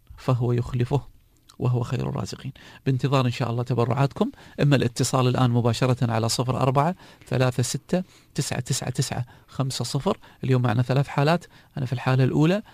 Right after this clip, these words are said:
حالة هذا العامل المسكين ويحتاج إلى إغاثتكم. اللي يبغى يتبرع بر-، عن طريق الرسائل النصية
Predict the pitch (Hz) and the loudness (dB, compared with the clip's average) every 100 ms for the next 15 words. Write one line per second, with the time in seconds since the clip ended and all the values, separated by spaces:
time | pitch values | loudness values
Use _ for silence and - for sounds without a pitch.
0 | - _ - 127 123 131 127 120 127 127 | -20 _ -2 0 2 2 2 4 4 4
1 | 123 117 113 - 208 - - - 135 123 | 4 2 0 2 2 0 -10 -4 0 0
2 | - 131 123 117 113 120 151 - 214 233 | 2 2 4 2 2 2 0 0 -2 -4
3 | - - - 127 123 123 127 131 117 131 | -8 -8 2 4 4 2 4 4 2 2
4 | 101 113 - 131 127 131 - 123 120 - | 2 0 2 0 2 -2 0 0 0 -2
5 | 170 | -2